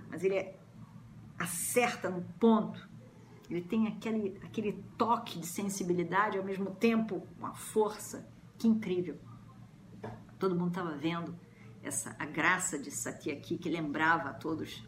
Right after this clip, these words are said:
Arjuna. E aí ele luta com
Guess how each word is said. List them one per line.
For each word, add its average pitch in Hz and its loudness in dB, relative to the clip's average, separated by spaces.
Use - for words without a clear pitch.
Arjuna. 139 -6
E 202 4
aí 208 4
ele 190 4
luta 220 6
com 220 6